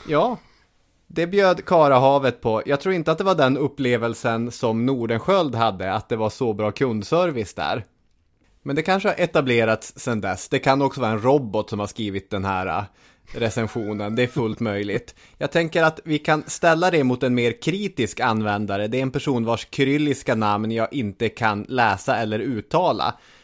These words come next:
Men den här användaren har gett en stjärna och skriver: "Simma inte i detta hav med kärnanfa-, med kärnavfall, där tre kärnreaktorer, nitton fartyg med fast radioaktivt avfall,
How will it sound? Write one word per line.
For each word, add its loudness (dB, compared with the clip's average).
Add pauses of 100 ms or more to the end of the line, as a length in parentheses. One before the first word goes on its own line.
(120)
Men 0
den -2
här 4
användaren 0
har 0
gett -2
en 0
stjärna 0 (140)
och -6
skriver: -2 (400)
"Simma 0
inte -2
i 2
detta 2
hav 2
med 0
kärnanfa-, 2 (240)
med -2
kärnavfall, 2 (280)
där 0
tre 0
kärnreaktorer, 0
nitton -2
fartyg 0 (200)
med -2
fast -2
radioaktivt 0
avfall, 2